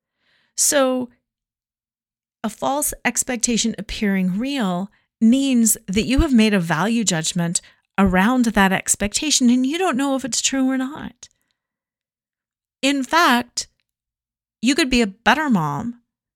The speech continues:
for working full time because finally you're happy and you're fulfilled and there's no arguing going on in the home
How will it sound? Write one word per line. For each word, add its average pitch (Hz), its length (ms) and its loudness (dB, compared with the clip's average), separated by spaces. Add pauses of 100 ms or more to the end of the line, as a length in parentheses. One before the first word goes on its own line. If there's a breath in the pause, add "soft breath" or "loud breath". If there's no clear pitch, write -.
(180)
for 233 120 4
working 196 420 0
full 190 220 -2
time 185 420 2
because 202 280 2
finally 285 680 -2
you're 170 200 0
happy 202 560 -2
and 165 160 -2
you're 156 140 -6
fulfilled 180 800 -6 (340 loud breath)
and 208 200 6
there's 196 180 2
no 202 260 4
arguing 202 540 0
going 165 280 -4
on 156 140 -6
in 156 120 -8
the 156 60 -8
home 156 440 -8